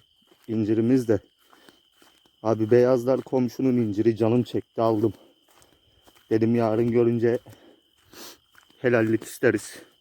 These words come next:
Ama şeyi hiç düşünmedim. Yarın nasıl çıkabileceğiz mi, çıkamayacağız mı? İnşallah çıkarız başka. <laughs> Hayırlısı. Helal etsin o da. Aldığımız sekiz on tane incir. Ya ben siyah incir almaya diye gittim abi.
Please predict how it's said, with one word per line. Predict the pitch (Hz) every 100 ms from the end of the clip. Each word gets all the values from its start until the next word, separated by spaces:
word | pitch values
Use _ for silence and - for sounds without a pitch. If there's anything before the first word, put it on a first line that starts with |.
| _ - _ _ _ _ _ - _ _ _ 113
Ama | 113 127 139 - -
şeyi | 127 131
hiç | 127 -
düşünmedim. | - 123 117 107 101
Yarın | 113 110 110
nasıl | 110 120 113
çıkabileceğiz | - - 165 117 120
mi, | 113
çıkamayacağız | 107 - 120 113 107 104
mı? | 101 202 240 214 185
İnşallah | 147 120 117 110 120
çıkarız | - - 107 104
başka. | 104 - 180 180 285 262 330 285 285 311 294
<laughs> | 254 226 180 - _ _ _ -
Hayırlısı. | 131 127 123 110 127 - _ -
Helal | 117 117 120
etsin | 104 - 110
o | 92
da. | 92 _ _ _ - - _ _ _ _
Aldığımız | 110 107 107 107 104
sekiz | - - - 107
on | 113 98
tane | 101 110
incir. | 107 107 104 - - -
Ya | 131 139
ben | 147
siyah | - 165 156
incir | 165 165 165 175 - _ _ _ _ _ _ _ _ _ _ -
almaya | 123 135 160 175
diye | 156 143
gittim | 143 - 175 165
abi. | 139 117 139